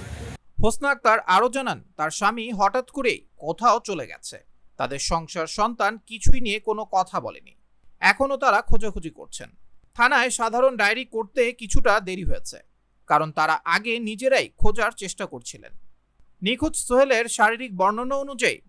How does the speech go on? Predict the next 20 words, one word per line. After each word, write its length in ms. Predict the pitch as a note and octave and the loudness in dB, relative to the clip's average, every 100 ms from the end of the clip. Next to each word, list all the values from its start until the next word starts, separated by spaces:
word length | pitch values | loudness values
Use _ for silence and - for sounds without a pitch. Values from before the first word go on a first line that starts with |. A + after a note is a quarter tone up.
| D3 | 0
বয়স 320 | F3+ A3+ B3+ | 2 4 0
সাঁইত্রিশ 500 | - F#3+ - F3 - | -4 -6 -6 -14 -14
বছর, 300 | - - - - _ | -10 -6 -6 -8 _
উচ্চতা 380 | D3 - D3+ G#3+ | -14 -10 2 2
আনুমানিক 640 | - F#3 A3 B3+ A3+ A#3+ - | 2 -2 -4 -6 -8 -10 -2
পাঁচ 280 | G#3 - | -2 -2
ফুট 160 | - F3 - | -6 -6 -6
ছয় 200 | - G#3+ | 0 0
ইঞ্চি, 300 | D3+ A2+ - - _ _ _ - | 0 -8 -20 -20 _ _ _ -2
গায়ের 260 | D#3 D3+ C#3+ | 0 2 0
রং 200 | G3 A#3+ | -2 -2
শ্যামলা, 480 | - A3+ B3 F#3 | -4 -4 0 -2
মুখ 300 | A3 G3+ G#3+ | 0 -4 0
লম্বাটে, 520 | - E3 D#3+ G#2 - - _ _ _ | 0 0 -4 -10 -20 -20 _ _ _
স্বাস্থ্য 380 | - A3+ - C#4+ | -2 -2 0 -4
মোটামুটি, 600 | A#3+ A3 C4 C4+ G3 A#3+ - | -4 -2 -2 -2 -6 -8 -4
চুল 260 | A#3 A#3+ | -4 -4
ছোট 280 | - - - | -4 -4 -2
ও 300 | G3+ A#3+ E3+ | -2 -4 -8
কালো। 320 | - F2+ E2 | -12 -18 -20